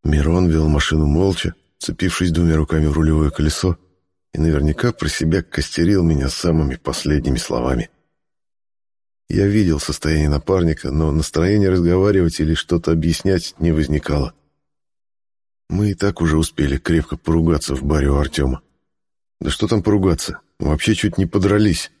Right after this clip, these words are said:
и удержались буквально в одном шаге от того, чтобы начать превращать в кровавый фарш лица друг друга. Мирон приехал к бару Артёма буквально через несколько минут после меня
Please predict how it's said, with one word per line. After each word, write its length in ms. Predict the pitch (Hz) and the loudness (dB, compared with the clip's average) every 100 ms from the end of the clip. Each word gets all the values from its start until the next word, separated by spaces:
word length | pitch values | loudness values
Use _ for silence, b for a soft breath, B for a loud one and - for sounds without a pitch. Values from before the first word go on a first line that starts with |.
| _ _ _ - | _ _ _ -6
и 60 | |
удержались 560 | 71 73 82 101 110 87 | -2 0 2 2 2 2
буквально 500 | 80 82 107 120 104 | 0 0 0 2 4
в 60 | |
одном 240 | 98 98 95 | 2 2 0
шаге 360 | - 104 85 | 2 2 2
от 100 | 85 | 0
того, 200 | - 90 | 0 0
чтобы 220 | 90 80 80 | 0 0 0
начать 340 | 85 82 78 | 0 0 -2
превращать 480 | 85 82 87 - 82 | 0 2 2 0 -4
в 60 | |
кровавый 420 | - 82 82 82 85 | -2 0 2 2 2
фарш 360 | - 87 - | 0 -2 0
лица 280 | 87 85 71 | 0 0 0
друг 220 | 69 69 | -2 0
друга. 260 | 80 69 - _ _ _ _ _ _ _ _ _ _ _ _ _ _ - | 0 -2 -6 _ _ _ _ _ _ _ _ _ _ _ _ _ _ -6
Мирон 320 | 71 80 85 | -2 0 0
приехал 400 | 92 95 - 87 | 0 0 2 0
к 80 | 87 | 2
бару 280 | 95 87 | 2 2
Артёма 400 | 87 - 101 90 | 0 0 0 2
буквально 360 | 78 80 104 104 | 0 2 2 2
через 240 | - 101 | 2 2
несколько 380 | 92 90 104 95 | 2 2 0 0
минут 340 | 98 107 90 - | 2 4 2 0
после 280 | 78 - | -2 2
меня 300 | 78 80 69 | 2 2 0